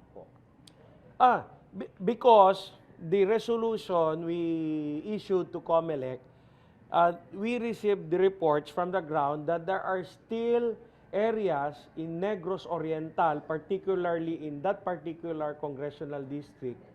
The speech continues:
Speaker 2: uh, the results of the barangay and S K elections are not yet, uh,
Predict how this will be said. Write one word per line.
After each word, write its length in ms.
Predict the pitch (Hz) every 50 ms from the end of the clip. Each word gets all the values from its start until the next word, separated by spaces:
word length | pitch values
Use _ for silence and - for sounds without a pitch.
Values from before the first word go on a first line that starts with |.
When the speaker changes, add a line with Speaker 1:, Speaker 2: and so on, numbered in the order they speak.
| - - - - - - - - - - - - - - - - - - - - - - - - - -
Speaker 2:
uh, 120 | - 165 165
the 160 | 156 170 190
results 480 | 190 208 196 - 233 240 240 240 240 240
of 160 | 208 185 170
the 80 | 196
barangay 640 | 190 175 147 175 165 185 190 190 165 196 190 190 185
and 160 | 180 180 151
S 160 | 170 165 - -
K 160 | 180 170 175 135
elections 600 | 151 147 151 139 - - 165 147 147 143 - -
are 160 | - 147 151
not 320 | 147 147 156 156 160 160 - - -
yet, 360 | 160 156 156 156 151 - - - - - - - -
uh, 640 | 160 151 139 135 135 135 131 131 127 123 123 117 113